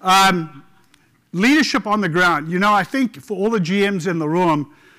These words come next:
your thought process, just like mine was, "How can I get back to Ocean Reef as quickly as possible? I'm the captain of the ship. I have to be there when this ship is in trouble." I'm gonna give you all a piece of advice.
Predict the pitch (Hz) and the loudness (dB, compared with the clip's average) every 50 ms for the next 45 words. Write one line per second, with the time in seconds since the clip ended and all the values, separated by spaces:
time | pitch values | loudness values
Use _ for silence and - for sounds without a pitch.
0 | _ _ _ - 143 160 175 165 - - 247 269 254 - - - 220 202 196 180 | _ _ _ -6 -2 -2 -2 -2 -2 -4 -4 -2 -4 -4 -6 -4 -2 -2 -2 -2
1 | - - 175 165 - - - 170 190 - - 208 180 165 - 180 165 170 190 196 | -4 -6 -6 -6 -8 -8 -8 -6 -6 -4 -4 -4 -4 -4 -4 -2 0 0 0 0
2 | 196 175 151 143 139 135 - - _ _ _ _ _ - - 220 226 214 - 277 | 0 -2 -2 -4 -4 -6 -10 -14 _ _ _ _ _ -6 -2 -2 -2 -2 -2 -2
3 | 269 240 220 196 170 196 180 - - 147 156 170 175 - - - 151 160 170 160 | -2 0 0 0 -2 -2 -4 -4 -4 -4 -2 -2 -4 -4 -8 -10 -8 -6 -6 -4
4 | - - 160 160 170 160 - 143 135 - - - 170 - - 165 147 - - - | -4 -4 -4 -4 -4 -6 -6 -10 -14 -12 -10 -10 -10 -10 -10 -12 -12 -12 -12 -12
5 | 156 151 143 - - 135 120 110 - _ _ _ _ - - 202 233 226 226 226 | -10 -10 -12 -12 -16 -18 -20 -20 -20 _ _ _ _ -4 -2 0 0 0 -2 -2
6 | - 220 220 220 - - 214 202 185 175 160 - - 208 185 - - - 170 190 | -4 -4 -4 -4 -4 -6 -6 -4 -4 -6 -6 -6 -6 -6 -6 -6 -6 -2 0 0
7 | 196 196 185 - - 185 156 175 180 180 170 151 170 165 165 165 156 - - - | 0 -2 -4 -6 -6 -6 -4 -4 -4 -4 -2 -2 -2 -2 -2 -4 -6 -8 -12 -20
8 | _ _ _ - 143 147 151 165 160 - - 180 151 - 156 139 - 151 143 139 | _ _ _ -6 -6 -4 -4 -4 -6 -6 -6 -8 -8 -6 -8 -10 -8 -10 -10 -8
9 | - 165 139 135 127 - _ _ _ _ _ _ _ _ _ _ _ _ _ - | -8 -8 -8 -8 -10 -16 _ _ _ _ _ _ _ _ _ _ _ _ _ -20
10 | - _ _ _ _ _ _ _ - - 180 202 214 214 180 170 233 254 220 214 | -20 _ _ _ _ _ _ _ -6 -2 0 0 2 2 2 2 2 2 4 2
11 | 208 208 202 214 233 240 240 240 - - - 214 202 - 220 180 170 156 170 165 | 2 2 2 2 2 2 2 2 0 -2 -4 -4 -4 -4 -4 -6 -4 -4 -4 -4
12 | 143 127 117 - - - - | -4 -4 -8 -14 -18 -20 -20